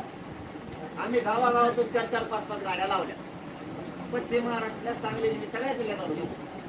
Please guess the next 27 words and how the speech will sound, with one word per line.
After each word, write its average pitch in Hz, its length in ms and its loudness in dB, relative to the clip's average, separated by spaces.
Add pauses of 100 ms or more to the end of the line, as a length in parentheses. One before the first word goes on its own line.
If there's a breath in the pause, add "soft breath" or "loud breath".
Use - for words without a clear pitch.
(2000)
पण 262 120 4
मी 277 100 4
त्यांना 269 300 6 (300)
बदलून 277 340 4
दिलं 269 140 4
आणखी, 226 240 6
म्हणलं 247 240 4
एक 269 220 4
घरी 240 160 10
एक 233 100 10
गाडी 214 200 4
करा. - 200 -2 (1600)
आता 247 180 2
त्यांचा 247 280 2
प्लॅन 247 240 0
पुन्हा 247 260 2
बदला. 220 260 2 (680)
पश्चिम 254 320 -2
महाराष्ट्रातून 247 540 -2
किमान 240 440 0 (200)
वीस 254 240 2
लाखापेक्षा 233 540 0
जास्त 226 260 -4
गाड्या - 260 -2
निघाल्या. 135 240 -4 (4000)
सोडू 254 200 -2
ना, 247 160 0